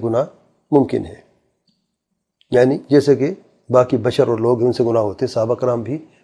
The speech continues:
بشر ہی ہیں، معصوم نہیں ہیں، ان سے بھی گناہ ہو سکتے ہیں، لیکن ایک امتیاز حاصل کر چکے ہیں باقی لوگوں سے۔ وہ کیا ہے؟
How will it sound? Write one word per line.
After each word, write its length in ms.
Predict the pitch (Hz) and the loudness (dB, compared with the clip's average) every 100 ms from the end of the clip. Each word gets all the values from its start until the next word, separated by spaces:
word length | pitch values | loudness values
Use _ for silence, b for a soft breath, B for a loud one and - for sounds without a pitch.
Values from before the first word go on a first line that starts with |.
| - | -10
بشر 300 | 117 156 143 | -2 2 2
ہی 100 | 101 | -2
ہیں، 140 | 117 - _ 117 | -10 -18 _ -2
معصوم 380 | 110 - 135 | 0 2 2
نہیں 180 | 117 104 | 2 -4
ہیں، 80 | 123 | -6
ان 100 | 123 | -8
سے 120 | - | -8
بھی 140 | 139 113 | -6 -6
گناہ 220 | 110 143 b b b - | -6 -8 b b b -2
ہو 60 | 139 | -2
سکتے 320 | 104 - - | -4 -12 -16
ہیں، 180 | - _ _ _ _ _ _ _ _ b b b b 123 | -16 _ _ _ _ _ _ _ _ b b b b 2
لیکن 320 | 143 156 175 - _ _ _ _ _ _ - | 4 2 0 -8 _ _ _ _ _ _ 0
ایک 180 | 156 - - _ _ _ _ _ _ _ _ _ _ _ - | 0 0 -10 _ _ _ _ _ _ _ _ _ _ _ 2
امتیاز 500 | 147 139 143 165 131 | 2 4 4 4 2
حاصل 300 | 131 - 117 | 0 0 -2
کر 140 | 117 | -4
چکے 320 | 95 104 101 | -8 -10 -10
ہیں 220 | 78 - _ _ _ _ _ _ _ _ _ _ _ | -12 -16 _ _ _ _ _ _ _ _ _ _ _
باقی 440 | 131 120 127 120 110 | -14 2 2 2 0
لوگوں 300 | 95 95 90 | -2 -6 -14
سے۔ 120 | - _ _ _ _ _ _ _ _ _ _ _ _ _ _ _ | -20 _ _ _ _ _ _ _ _ _ _ _ _ _ _ _
وہ 140 | 135 151 | 4 6
کیا 220 | 151 120 | 4 2
ہے؟ 120 | 127 | 2